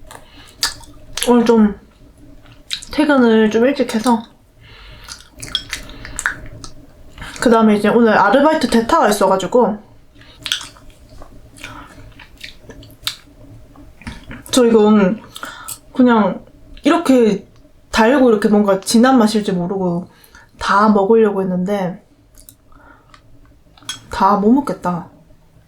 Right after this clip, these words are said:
나중에 저녁에 집에 와서 한 번 더 먹어야겠다. <laughs> 어깨 아파. 이제 그만 먹어야 되겠다.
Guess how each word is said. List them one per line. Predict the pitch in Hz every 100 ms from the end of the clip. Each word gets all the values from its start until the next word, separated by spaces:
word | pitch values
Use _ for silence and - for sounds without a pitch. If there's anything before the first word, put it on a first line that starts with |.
| - - - - - - - - -
나중에 | 240 214 233
저녁에 | 214 220 247 240
집에 | 269 262
와서 | 214 220
한 | 220
번 | 214
더 | 196
먹어야겠다. | 196 185 170 - - - _ - - _ - - - - _ _ - - _ - - - - - - - - - - - - - - - - - - - - - - -
<laughs> | 226 214 196 -
어깨 | 311 311
아파. | - - 233 - - - - - - - - _ - - - - _ _ - - - - _ - - - _ - - - - - - - - - - - - - - - - - - - - - -
이제 | 240 226
그만 | 233 233
먹어야 | 285 302
되겠다. | 285 254 - 240